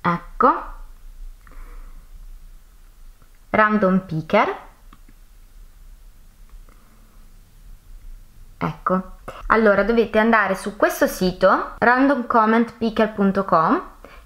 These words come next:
clicco su questo sito, così, ok.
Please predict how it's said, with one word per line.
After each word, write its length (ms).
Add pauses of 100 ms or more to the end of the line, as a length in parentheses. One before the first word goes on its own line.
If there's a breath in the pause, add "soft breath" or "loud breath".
clicco 400
su 160
questo 260
sito, 600 (2000)
così, 760 (1600 soft breath)
ok. 680